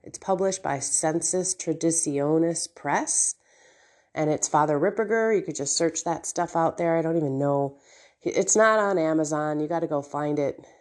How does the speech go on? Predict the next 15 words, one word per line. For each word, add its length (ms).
like, 180
on 220
his 520
site 580
somewhere. 720
Anyway, 560
in 240
there 460
are 180
prayers 720
for 440
your 360
family, 640
for 280
protection 1000